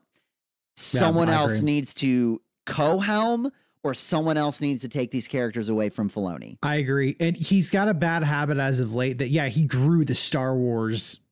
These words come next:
Speaker 1: lore and the characters. He grew it so much. But it's like he got to a point and now it's starting to collapse in on itself because all he's doing is pulling characters from that scale and scope. And the Star Wars universe feels like it's getting smaller because of
Speaker 2: Yeah.
Speaker 1: this show.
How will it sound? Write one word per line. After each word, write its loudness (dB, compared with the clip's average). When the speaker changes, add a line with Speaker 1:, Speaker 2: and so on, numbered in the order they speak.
Speaker 1:
lore -2
and -2
the -4
characters. -4
He -4
grew -4
it -8
so 0
much. -2
But 0
it's -2
like 0
he 2
got -2
to 2
a 0
point -2
and 2
now 0
it's -2
starting 0
to 0
collapse -4
in 2
on 2
itself -4
because -2
all -2
he's 2
doing 2
is -2
pulling -2
characters -2
from -2
that -2
scale 0
and -2
scope. 0
And 0
the 0
Star 0
Wars 2
universe 2
feels 0
like -2
it's -6
getting -2
smaller -2
because -2
of 2
Speaker 2:
Yeah. -2
Speaker 1:
this -2
show. -4